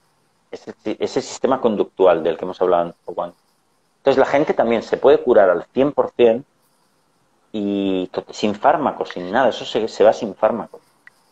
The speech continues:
Entonces, este libro yo creo que era muy necesario porque la gente no dispone de herramientas para entenderlo bien y curarse.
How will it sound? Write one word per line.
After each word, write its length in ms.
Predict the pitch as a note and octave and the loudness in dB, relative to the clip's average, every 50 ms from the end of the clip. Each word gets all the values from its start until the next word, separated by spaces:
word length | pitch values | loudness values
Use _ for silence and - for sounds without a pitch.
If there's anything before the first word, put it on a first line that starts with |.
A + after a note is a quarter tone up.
| _ _ _ _ _ _ _ _ _ _ _ | _ _ _ _ _ _ _ _ _ _ _
Entonces, 460 | G2+ F#2+ A2 G#2+ G#2 C#3 C#3 - - | -4 0 0 2 2 0 -2 -2 -6
este 220 | - A2+ - - D3+ | -10 -10 -4 -2 0
libro 260 | C#3 C3+ B2 C#3+ D#3 | 2 2 4 4 4
yo 140 | D3 B2 - | 4 4 2
creo 160 | - C3 A#2+ | 2 2 4
que 60 | - | 4
era 80 | A2+ A2 | 4 2
muy 140 | G#2+ G#2+ A2+ | 2 0 -2
necesario 720 | A#2 A#2 A2+ - G#2 - - A2+ G#2+ G#2+ G2 G#2 B2+ - - _ _ _ _ _ _ _ _ _ | -2 -2 -4 -6 -8 -4 0 0 0 2 0 -2 -2 -6 -12 _ _ _ _ _ _ _ _ _
porque 240 | - - - - - | -16 -16 -10 -6 -4
la 100 | F2 - | -2 -2
gente 520 | - - G2 F#2+ - A#2 A#2 A2+ G2+ - - _ _ _ - | -2 -4 -6 -2 0 2 2 2 0 -2 -8 _ _ _ -10
no 180 | G2+ F#2+ G2 | -6 -4 -4
dispone 360 | G2 G2 - - G#2 G2+ G2+ | -4 -6 -6 -6 -4 -2 0
de 60 | F#2+ F#2 | 0 0
herramientas 680 | F2+ E2+ E2 E2 F2 F#2 F#2+ F#2 F#2 - E2+ E2 - | 0 0 -2 -4 -2 -4 -6 -4 -4 -4 -4 -4 -4
para 260 | - - E2+ D#2+ - | -4 0 0 0 0
entenderlo 580 | - E2 E2 - D#2 D#2+ D#2+ F2+ F2+ F#2+ G2 F2 | 0 -4 -8 -10 -8 -4 -2 -2 2 2 2 2
bien 220 | D#2+ F2 F2+ F2 E2 | 2 0 -2 -2 -4
y 40 | D2 | -8
curarse. 540 | _ E2 E2+ F#2 F#2+ - - - A2 - | _ -2 0 0 0 0 -4 -12 -12 -12